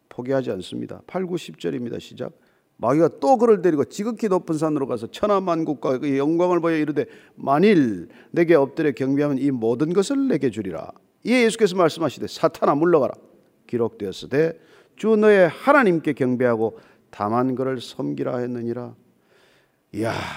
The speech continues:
지극히 높은 산으로 그를 데리고 가서 천하만국과 그 영광을 다 보여줍니다. "내가 엎드려 나에게, 나에게 경배하면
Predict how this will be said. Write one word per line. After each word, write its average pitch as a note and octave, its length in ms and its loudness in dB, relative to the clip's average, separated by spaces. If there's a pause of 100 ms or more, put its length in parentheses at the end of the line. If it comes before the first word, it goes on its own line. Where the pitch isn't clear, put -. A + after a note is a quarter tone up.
(1120)
지극히 - 540 -12
높은 C#3+ 320 -6
산으로 B2 360 -6
그를 A#2 300 -8
데리고 A#2+ 320 -8
가서 A#2 400 -8 (580)
천하만국과 D#3 880 0
그 C#3+ 180 -2
영광을 C3+ 380 -4
다 D#3 540 2
보여줍니다. A#2 540 -2 (920)
"내가 E3 420 6
엎드려 F#3+ 480 2
나에게, C#3+ 380 0
나에게 F#3 440 2
경배하면 B2 760 -4